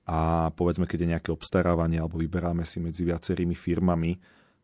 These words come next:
ktoré majú robiť nejaké práce, eh, tak teda je to vhodné, alebo teda keď, alebo si chceme vybrať nejakú vo finále jednu, tak je možno vhodné osloviť viacej. A cez náš systém sa napríklad vedia aj odprezentovať alebo vedia poslať nejaké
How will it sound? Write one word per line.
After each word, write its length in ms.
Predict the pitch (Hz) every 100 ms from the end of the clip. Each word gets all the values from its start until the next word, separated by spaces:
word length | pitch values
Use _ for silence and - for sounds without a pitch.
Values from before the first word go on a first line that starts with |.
| -
ktoré 320 | - 85 85
majú 320 | 82 87 87
robiť 140 | 80 82 82
nejaké 180 | 82 -
práce, 400 | 82 80 82 -
eh, 160 | 90 90 - 147 - 82 -
tak 160 | - -
teda 160 | - 85
je 80 | 82
to 40 |
vhodné, 480 | 73 85 87 85 82
alebo 240 | 85 80
teda 160 | - 80
keď, 160 | - - _ _ _ -
alebo 160 | 85 -
si 80 | -
chceme 320 | - 113 113
vybrať 320 | 92 80 82
nejakú 480 | 82 80 - 92 82
vo 240 | - 90
finále 480 | 78 90 85 87 82
jednu, 320 | 76 90 135 - - - _
tak 80 | -
je 80 | 87
možno 240 | 90 95
vhodné 240 | 82 92 92
osloviť 320 | 85 98 92
viacej. 440 | 80 80 - - 101 - _ - - - -
A 80 | 78 78 76 76 76 78 -
cez 160 | 82
náš 160 | 85 -
systém 260 | 78 - 82
sa 100 | 82
napríklad 220 | - 82
vedia 180 | 82 82 80
aj 100 | 78
odprezentovať 580 | - 82 85 82 82 80
alebo 160 | 76
vedia 240 | 78 78 80
poslať 400 | - - 80
nejaké 100 | 80